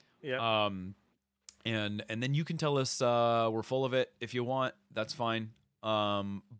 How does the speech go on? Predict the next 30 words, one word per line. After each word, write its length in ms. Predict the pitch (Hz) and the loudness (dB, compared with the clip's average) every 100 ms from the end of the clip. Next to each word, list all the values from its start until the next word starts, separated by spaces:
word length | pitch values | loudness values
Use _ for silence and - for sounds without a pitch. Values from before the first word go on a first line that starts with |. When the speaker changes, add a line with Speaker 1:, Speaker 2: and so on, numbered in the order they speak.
| - | -2
Speaker 2:
but 260 | 117 104 - _ _ _ _ _ _ _ _ - | 0 0 -4 _ _ _ _ _ _ _ _ -14
h-, 80 | 127 | -8
let's, 360 | 143 147 - - | -2 -2 -2 -4
let's 260 | 147 143 | -2 -2
get 160 | - 123 | 0 0
into 280 | 98 87 85 | 0 -4 -8
it. 140 | 80 | -6
So 140 | - 135 | -2 -2
defining 720 | 151 - 190 208 214 208 196 _ | -2 2 4 4 4 0 -2 _
the 220 | 139 131 127 | -4 -2 -2
problem 580 | - 120 117 117 117 110 | 2 4 6 2 -4 -4
of 180 | 110 - | -8 -6
pricing. 640 | 107 98 87 - 71 - _ _ _ _ - - - - | -4 -4 -4 -8 -12 -18 _ _ _ _ -20 -20 -20 -12
Speaker 1:
Mm-hmm. 280 | 131 123 131 196 _ _ _ _ _ _ _ _ - | -8 -6 -8 -10 _ _ _ _ _ _ _ _ -12
Speaker 2:
The 220 | 123 143 | 0 0
first 640 | - - 202 262 - - - | 0 2 4 4 2 -4 -4
step 800 | - - - _ 170 127 117 127 | -2 -4 -6 _ 6 6 6 2
or 80 | |
the 100 | 117 | 0
first 300 | 113 165 180 | 0 -2 -2
pass 360 | - 113 107 101 | 0 2 4 2
that 120 | 110 | -2
I 60 | 104 | -2
think 280 | - 117 101 | -4 -8 -6
what 180 | 110 101 | -6 -4
we, 420 | 107 104 101 98 _ _ _ _ - | -6 -6 -6 -10 _ _ _ _ -4
uh, 360 | 110 107 101 - - | 0 0 0 -4 -10
a-, 180 | 101 139 | -8 -4
and 100 | 143 | -2
again, 400 | 139 135 117 | 0 0 0